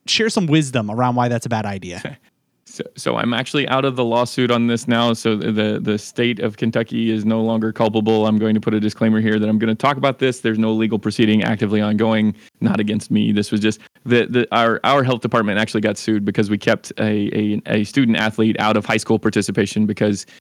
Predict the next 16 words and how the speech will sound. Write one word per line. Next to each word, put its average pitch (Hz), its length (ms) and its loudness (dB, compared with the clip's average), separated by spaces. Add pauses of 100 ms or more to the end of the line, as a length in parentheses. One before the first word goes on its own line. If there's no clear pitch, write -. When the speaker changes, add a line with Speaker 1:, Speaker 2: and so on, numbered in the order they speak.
(380)
Speaker 2:
he - 140 -2
didn't 107 240 0
have 107 440 -2 (120)
vaccination 113 580 0
against 107 260 0
chickenpox, 110 520 0
and 113 80 2
there 104 60 2
was 101 100 0
a 101 40 -2
chance 113 280 0
he 110 80 -2
could 101 160 2
have 98 80 -2
had 135 240 0
it. - 160 -2